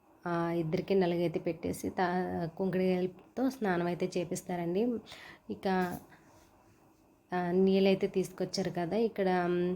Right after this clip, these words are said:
చూస్తున్నారు కదండి, ఈ విధంగా అయితే మాకు మంగళ స్నానాలు అయితే ఇద్దరికి కలిపేస్తారు. ఇప్పుడంటే కుదిరిన వాళ్ళు ఇలా చేపించుకుంటున్నారు, కుదరకపోతే అంటే ఎవరికి వాళ్ళు సపరేట్గా కూడా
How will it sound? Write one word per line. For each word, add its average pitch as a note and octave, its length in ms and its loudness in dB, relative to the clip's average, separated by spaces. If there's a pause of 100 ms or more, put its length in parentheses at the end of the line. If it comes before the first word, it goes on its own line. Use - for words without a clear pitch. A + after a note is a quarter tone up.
(380)
చూస్తున్నారు G3+ 360 0
కదండి, F#3 420 2
ఈ G#3+ 80 4
విధంగా F3+ 320 4
అయితే F#3 200 4
మాకు E3+ 680 -2 (420)
మంగళ F#3 220 2
స్నానాలు F#3 380 4
అయితే F3+ 180 2
ఇద్దరికి E3 320 -2
కలిపేస్తారు. F3+ 720 -2
ఇప్పుడంటే G#3 500 2
కుదిరిన G3 380 2
వాళ్ళు G#3 240 4
ఇలా F#3+ 120 6
చేపించుకుంటున్నారు, F#3 920 0
కుదరకపోతే F#3+ 1000 0
అంటే G3 420 2
ఎవరికి F#3 400 4
వాళ్ళు F3+ 240 0
సపరేట్గా F#3 540 0
కూడా F#3 260 0